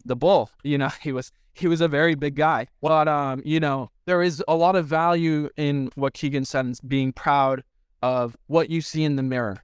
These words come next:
You know, it's true. You, you, it, it affects your mentality. And then,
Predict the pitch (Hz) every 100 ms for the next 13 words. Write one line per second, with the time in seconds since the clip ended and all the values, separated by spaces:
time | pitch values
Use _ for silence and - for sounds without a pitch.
0 | - 127 120 117 120 - - 180 147 101
1 | _ _ - 135 139 139 135 131 131 123
2 | 110 123 120 131 123 - 147 - 135 120
3 | - 147 139 139 131 - _ _ - 139
4 | 135 127 123 120